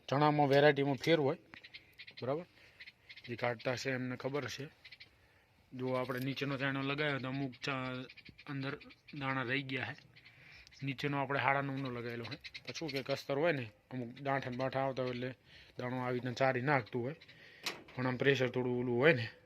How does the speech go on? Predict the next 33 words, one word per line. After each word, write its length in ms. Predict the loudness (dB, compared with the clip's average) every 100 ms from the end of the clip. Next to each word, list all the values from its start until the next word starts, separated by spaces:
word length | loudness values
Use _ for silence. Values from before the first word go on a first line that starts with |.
| -16
તો 60 | -10
વળી 280 | -8 -8 -10 -16 -20 -20 -18 -20 -20 -20 -20 -4
તરત 240 | -2 0 -2 _ 2
ચરી 280 | 2 2
જાય 180 | -2 -8
અંદર. 200 | -10 -10 -12 -14 -18 -20 _ -20 -20 -10 -10 -10 2
એટલે 140 | 8
આ 100 | 10
રહ્યો 140 | 10 6
આપણે 160 | 4
લગાવ્યો 260 | 2 4 4
તો 80 | 8
સાડા 220 | 10 10
નવનો, 280 | 6 -4 -6 -12 -20 -20 _ _ _ _
એટલે 200 | _ -6
તમે 200 | -4 -2
તમારા 500 | 0 2 2 2 2
હિસાબથી 400 | 2 0 0 -2
લગાવી 260 | 0 0
શકો 220 | 0 -2 -4
છો. 100 | -6 -8 _ _ -20 -16 -16 -16 -12
અને 80 | -4
કસ્તર 340 | 0 2 4 6
બહુ 180 | 12 12
આવતું 300 | 12 10 6
હોય 180 | 6 4 -4 -20 -6
તો 40 | 2
અહીંથી 220 | 4 6
થોડું 180 | 4 4
હલર 180 | 6 6
ઊંચું 240 | 4 2
કરી 180 | 4 4
નાખવાનું, 320 | 4 2 0